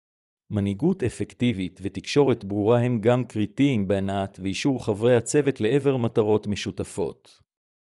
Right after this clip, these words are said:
חברת הצגת משקיעים יכולה לסייע לעסקים בהדגשת החוזק והיכולות של הצוות שלהם,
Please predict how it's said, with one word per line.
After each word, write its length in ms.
חברת 380
הצגת 460
משקיעים 540
יכולה 360
לסייע 480
לעסקים 640
בהדגשת 520
החוזק 520
והיכולות 580
של 160
הצוות 380
שלהם, 440